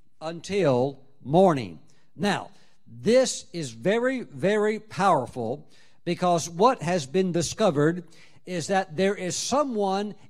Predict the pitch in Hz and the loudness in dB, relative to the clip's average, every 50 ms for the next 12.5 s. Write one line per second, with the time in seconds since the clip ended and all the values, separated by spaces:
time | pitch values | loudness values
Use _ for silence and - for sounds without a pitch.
0 | - - 208 208 202 185 185 175 175 190 240 269 269 247 214 180 160 156 156 160 | -12 -6 -2 -2 -2 0 0 -2 0 0 0 0 0 -2 -2 -2 -4 -4 -6 -6
1 | 170 180 190 196 180 - - - - - - - 180 175 180 - 180 185 180 185 | -6 -6 -8 -8 -12 -14 -20 -20 -20 -16 -6 -4 -4 -4 -4 -2 0 2 4 4
2 | 185 185 196 175 156 123 156 226 277 294 262 202 165 143 135 135 135 135 147 160 | 4 4 2 0 -4 -2 2 4 6 6 6 4 2 0 -2 -4 -4 -4 -4 -6
3 | 165 - - - - - - - - - 175 180 170 147 170 170 156 - - - | -6 -8 -10 -14 -16 -20 -20 -20 -8 -2 0 0 2 2 0 0 0 -2 -2 -2
4 | - 208 233 214 185 165 156 156 160 165 170 160 151 - - - - - 120 127 | -2 -2 -2 0 0 0 0 0 -2 -2 -4 -6 -8 -16 -20 -20 -20 -14 -4 0
5 | 165 180 175 175 175 175 180 185 175 - - - - - - - - 170 170 170 | 2 2 4 2 2 0 -2 -4 -6 -10 -16 -20 -20 -20 -20 -18 -10 -8 -6 -6
6 | 165 135 156 190 202 185 165 156 - - 143 120 90 - - - - - - - | -4 -2 0 2 2 2 2 0 -2 -4 -8 -10 -10 -12 -14 -14 -14 -14 -14 -18
7 | - - - - - - - - 170 175 185 180 147 226 269 285 254 202 175 165 | -20 -20 -20 -20 -20 -20 -18 -12 -10 -8 -8 -4 -2 0 0 2 2 0 0 0
8 | 175 185 202 190 - - - 170 127 - 180 180 180 180 160 175 151 156 175 185 | -2 -2 -4 -6 -8 -10 -10 -10 -6 -2 0 0 0 0 0 -2 -2 -2 -2 -4
9 | 170 - 139 131 - - 220 262 254 - - - - 180 151 135 131 131 143 165 | -4 -6 -12 -14 -8 -4 -4 -2 -2 -4 -6 -6 -2 0 0 0 0 0 -2 -2
10 | 165 151 - - - - - - - - 135 160 175 180 180 180 - 131 123 190 | -4 -10 -16 -20 -20 -20 -20 -20 -20 -10 -2 0 0 0 0 -2 -8 -6 0 0
11 | 226 226 202 220 - - - 190 180 156 135 139 165 196 196 190 190 196 196 180 | 2 2 2 -2 -6 -8 -10 -10 -8 -8 -6 -2 0 0 2 2 0 -2 -6 -8
12 | - 175 165 143 151 175 180 185 170 - | -8 -8 -6 0 2 4 4 4 2 0